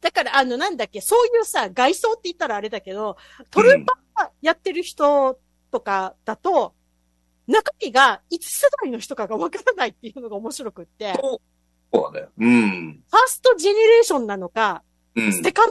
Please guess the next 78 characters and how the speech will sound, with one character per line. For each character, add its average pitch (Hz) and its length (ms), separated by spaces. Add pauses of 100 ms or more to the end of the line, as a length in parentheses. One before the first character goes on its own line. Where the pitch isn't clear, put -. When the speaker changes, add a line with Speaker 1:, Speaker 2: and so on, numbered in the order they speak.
Speaker 1:
ド 453 100
な 427 120
の - 120
か、 202 340 (100)
も 320 160
う 277 40
こ 381 120
の 330 160
ね、 254 280
Speaker 2:
う 294 40
ん。 - 20
Speaker 1:
い 381 40
わ 381 80
ゆ 370 140
る 240 100
デ 196 100
ィ 311 60
ズ 359 100
ニ 453 60
ー 466 120
傘 453 280
下 277 120
に 202 240 (480)
Speaker 2:
う 120 80
ん。 92 400
Speaker 1:
入 349 140
っ - 20
て - 220
か 247 120
ら 247 120
以 359 120
降 370 200
の 269 120
世 254 180
代 226 160
の 233 60
人 - 160
な 262 60
の 240 120
か 214 100
っ 202 60
て 214 80
い - 20
う 202 40
の 196 60
が、 190 100
面 285 260
を 440 100
外 427 220
し - 80
て 415 80
み 233 100
な 220 80
い 190 80
と 208 80
わ 254 120
か 294 120
ん 254 80
な 214 80
い - 20
っ 175 40
て - 100
い - 20
う - 20
と 226 100
こ 247 100
ろ 220 80
が 196 80
結 440 200
構 285 120
面 226 120
白 262 180
か 196 100
っ - 40
た - 120
り - 80
す 175 160
る。 - 100